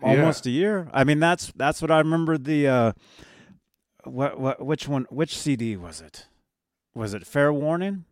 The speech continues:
Speaker 2: Back when, when, when C Ds first came out, well, the late eighties when I first got C Ds, I remember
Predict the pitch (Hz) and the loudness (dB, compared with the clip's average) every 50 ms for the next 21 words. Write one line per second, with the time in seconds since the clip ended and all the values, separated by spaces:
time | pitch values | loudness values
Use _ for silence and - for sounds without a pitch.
0 | _ _ - 156 170 190 - - 175 151 - 151 151 135 127 127 - 135 135 127 | _ _ 2 4 4 4 4 2 -4 -4 0 0 0 0 0 -2 -4 -6 -6 -6
1 | 117 110 - - - 160 151 151 151 147 131 - - 131 113 101 - - - 113 | -6 -6 -8 -4 -4 -2 0 0 0 -2 -2 -4 -4 -4 -4 -4 -4 -8 -10 -8
2 | 107 98 98 95 92 90 92 - - 131 127 113 104 104 104 98 _ _ - - | -8 -6 -6 -6 -8 -8 -10 -10 -4 -2 0 0 0 0 -2 -4 _ _ -20 -18
3 | - - 117 104 107 127 127 127 92 113 107 98 95 98 98 92 104 104 101 101 | -10 -8 -8 -4 -2 -2 -4 -4 -4 -8 -8 -8 -8 -8 -10 -8 -8 -6 -6 -8
4 | - - 113 95 - - 113 101 101 104 - - - - 107 95 104 117 110 101 | -6 -8 -10 -10 -8 -8 -6 -6 -6 -8 -10 -14 -14 -12 -12 -10 -8 -8 -8 -8
5 | 95 85 - - - - - - - - - - - - 117 117 117 117 113 117 | -10 -10 -12 -16 -18 -20 -20 -20 -20 -20 -20 -20 -12 -4 0 2 2 2 2 0
6 | 120 117 113 113 110 107 98 90 | -2 -2 0 0 0 0 -2 -6